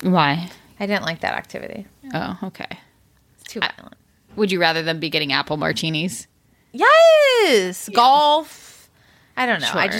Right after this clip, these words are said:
Speaker 2: just, I don't really wanna watch people at a gun range.
Speaker 1: Um, but I, I, I don't know. Okay, I didn't think, I was like, "Oh, well, this isn't gonna last." And now watching, like you said, watching that dynamic of what her mom talked about, I'm like,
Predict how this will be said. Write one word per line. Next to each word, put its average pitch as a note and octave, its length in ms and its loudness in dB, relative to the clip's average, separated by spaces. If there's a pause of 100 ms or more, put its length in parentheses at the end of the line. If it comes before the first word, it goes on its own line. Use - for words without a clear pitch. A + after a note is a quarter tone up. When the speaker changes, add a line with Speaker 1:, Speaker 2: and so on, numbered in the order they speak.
(100)
Speaker 2:
just, F#3 140 -6
I G#3 100 4
don't A3 120 -2
really G#3 200 0
wanna E3 220 -2
watch - 220 -4
people - 200 -10
at - 80 -8
a - 40 -12
gun C#2 200 -14
range. - 340 -16 (840)
Speaker 1:
Um, F#3+ 340 -2
but B3 160 0
I, D4 240 -2
I, - 220 -6 (540)
I - 40 -8
don't F#4 160 -6
know. F#4+ 240 -2
Okay, A3+ 360 -2 (120)
I B3 120 -2
didn't D4+ 300 -6
think, A#3 120 0
I F3+ 40 0
was F3+ 100 -4
like, F3+ 120 -8
"Oh, F#3 60 -6
well, E3+ 180 -4
this F3 160 -6
isn't F#3 180 -6
gonna D#3+ 200 -4
last." C#3+ 340 0
And F#3 120 -4
now E3+ 200 2
watching, A3+ 360 0
like E3+ 180 -2
you D#3+ 80 -4
said, D3+ 260 -4
watching D#3 260 -4
that E3 120 -2
dynamic D#3+ 460 0
of E3 120 -4
what D#3+ 180 -2
her E3 100 -2
mom D#3+ 360 -2
talked D#3+ 280 0
about, F#3+ 140 0
I'm G3 60 0
like, F#3 180 0